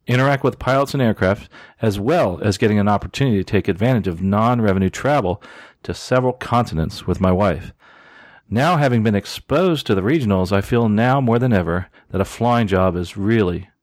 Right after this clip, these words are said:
within reach. Over the past couple of years teaching, I've saved up enough money to pay for the required flight training to earn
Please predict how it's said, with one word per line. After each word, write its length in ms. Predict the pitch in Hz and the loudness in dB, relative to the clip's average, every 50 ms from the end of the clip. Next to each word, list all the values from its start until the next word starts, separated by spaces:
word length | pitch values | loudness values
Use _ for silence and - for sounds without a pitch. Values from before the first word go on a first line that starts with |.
| _ _ - | _ _ -4
within 320 | 92 85 82 98 92 90 | -4 0 0 2 2 2
reach. 400 | 95 98 85 71 - - - _ _ _ _ - - - _ _ _ _ _ _ _ _ - | 2 2 0 0 -4 -12 -20 _ _ _ _ -20 -20 -20 _ _ _ _ _ _ _ _ -2
Over 120 | 104 104 101 | 0 0 0
the 60 | 98 | 0
past 340 | - 123 123 143 147 - - | 0 0 0 0 0 -2 -2
couple 220 | - 139 143 147 | -4 0 0 0
of 100 | 139 123 | 0 2
years 240 | 113 113 127 127 - | 0 0 0 0 -2
teaching, 480 | - 107 92 - - - 82 87 90 | -2 -2 -2 -2 -4 -6 -6 -6 -4
I've 200 | 98 95 95 - | -2 -2 -2 -2
saved 260 | - - 117 107 - 107 | 0 0 0 0 0 -2
up 120 | 95 - | 0 0
enough 300 | 92 90 101 120 131 - | 0 0 0 -2 -2 0
money 260 | 110 98 87 87 85 80 | 0 0 0 0 -2 -4
to 100 | 87 - | -4 -6
pay 240 | - 107 107 107 | -2 0 0 0
for 120 | 98 - 92 | 0 -2 -2
the 100 | 87 82 | -2 -2
required 500 | 78 - - - 101 110 110 110 95 - | -4 -6 -8 -4 -2 0 0 -2 -4 -6
flight 320 | - - 120 151 190 - | -8 -4 -2 -2 -2 -2
training 340 | - - 90 85 73 80 - _ - - - - _ - | -2 -2 -2 -2 -2 -6 -8 _ -20 -20 -20 -20 _ -8
to 100 | - 92 | -4 -2
earn 180 | 92 95 - | -2 -2 -2